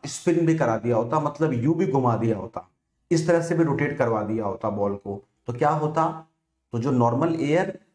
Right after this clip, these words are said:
वैसे फ्लो कर रही थी वो तो फ्लो करती रहती, लेकिन चूंकि नीचे वाला एंड भी अब घूम रहा है, तो वो भी अपने साथ एयर को घुमाएगा, तो कुछ extra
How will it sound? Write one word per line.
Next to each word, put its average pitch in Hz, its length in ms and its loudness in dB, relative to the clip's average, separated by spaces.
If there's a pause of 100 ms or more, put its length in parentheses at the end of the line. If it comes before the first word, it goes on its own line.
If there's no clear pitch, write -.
(120)
वैसे 117 260 -2
फ्लो 156 200 2
कर 156 160 0
रही 143 200 -2
थी 202 380 -6 (180)
वो 117 120 -2
तो 160 100 2
फ्लो 160 240 4
करती 170 320 0
रहती, 170 520 -2 (4000)
लेकिन 160 280 2
चूंकि 160 340 4
नीचे 139 300 6
वाला 170 240 4
एंड 147 300 2
भी 175 160 2
अब 180 100 2
घूम 143 320 2
रहा 117 120 2
है, 160 260 -6 (160)
तो 127 80 0
वो 147 140 4
भी 185 100 4
अपने 180 260 2
साथ 165 420 2
एयर 143 360 2
को 196 300 2
घुमाएगा, 117 580 4 (340)
तो - 60 -4
कुछ 180 220 0
extra 165 520 -4